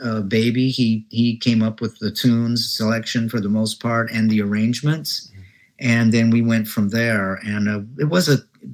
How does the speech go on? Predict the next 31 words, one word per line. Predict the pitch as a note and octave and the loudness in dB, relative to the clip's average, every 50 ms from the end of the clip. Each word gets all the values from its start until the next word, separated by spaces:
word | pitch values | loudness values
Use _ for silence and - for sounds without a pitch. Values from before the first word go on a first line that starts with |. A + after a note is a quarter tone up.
| A2 | -2
beautiful | - B2+ C3 C3+ C3 - - B2 A2 G#2 | 2 4 4 4 2 0 -2 0 2 2
meeting | G#2+ A2+ A#2+ B2 A#2+ A#2 A2 G#2+ | 4 4 4 4 4 4 2 2
of | G#2+ G#2 | 2 0
the | G#2 | 0
minds. | G#2+ G#2+ G#2+ A2 A2 A2 A2 A2 A2 G#2+ G2+ G2+ | 0 2 2 2 2 2 2 2 0 0 -2 -6
I | |
think | G2 - A#2 A2 G2+ - - _ _ _ _ | -6 -4 -2 -2 -2 -4 -8 _ _ _ _
he | _ - A#2+ A#2 | _ -2 0 0
did | A2 A#2+ A2+ A2 | 2 2 2 2
a | A2 | 2
nice | G#2+ G#2+ G2+ G2+ - - | 2 2 0 -2 -4 -4
job, | - A2+ G#2 G#2 G#2+ G2+ F#2+ G2+ - _ _ | -4 -2 -2 -2 -2 -4 -6 -10 -14 _ _
uh, | - G2 F#2 F2+ F2+ - _ _ _ _ _ _ _ _ _ - - - | -12 -12 -12 -12 -14 -16 _ _ _ _ _ _ _ _ _ -20 -4 0
making | A2+ A2 G#2+ - A2 G#2 G2+ G2 F#2 F2 - _ _ _ _ _ _ _ _ _ _ _ _ _ _ _ _ _ _ C#3 C3+ C3 B2+ - - | 0 0 2 2 0 0 0 0 -2 -6 -8 _ _ _ _ _ _ _ _ _ _ _ _ _ _ _ _ _ _ -14 -12 -10 -10 -6 0
music | B2+ B2 A#2 A#2+ A2+ - B2+ A#2+ - | 2 2 2 2 2 0 -2 -2 -4
from, | - - G2+ G2 G2 G2 G2+ - | -4 -4 -2 -2 -2 -4 -6 -6
you | - B2 A#2 | -4 -4 -2
know, | G#2 F#2 F#2 G2+ G#2+ G2+ - - _ _ _ _ _ _ _ _ | -2 -2 -4 -6 -6 -6 -8 -16 _ _ _ _ _ _ _ _
eight | - A2 G2+ - | -2 0 0 0
strings. | - - - A2+ G#2+ A2 A#2 B2 A#2 - - - _ - - - - - | -2 -4 -2 -2 -2 0 -2 -2 -4 -6 -8 -10 _ -6 -4 -4 -2 -2
<laughs> | - A2 - - _ _ _ _ - - - - - - - - _ _ | -4 -4 -4 -12 _ _ _ _ -18 -16 -16 -16 -18 -20 -20 -20 _ _
And, | - C#3+ C3 B2+ B2+ B2+ B2+ | 0 2 4 4 4 4 4
uh, | B2+ B2+ B2+ B2 B2 A#2+ A#2 - _ _ _ _ - - _ _ _ | 2 2 0 0 -2 -4 -6 -10 _ _ _ _ -20 -20 _ _ _
it | C#3+ | 0
was | C#3+ C#3+ - | 0 2 2
a | C#3+ | 0
fun | - - D3+ C#3+ C#3 C3 | -2 2 2 4 4 2
project | - C3 B2 B2+ A#2+ - A#2 G#2+ - | 2 0 0 0 0 -2 -4 -6 -6
to | - A#2 A2 | -6 -6 -2
do. | A2 B2+ B2 A2+ G2+ F2 E2 - _ _ - | 0 0 0 0 -2 -4 -8 -14 _ _ -12
Um, | A#2+ A2 G#2 G2+ G2 G2 F#2 | -8 -8 -6 -4 -6 -6 -8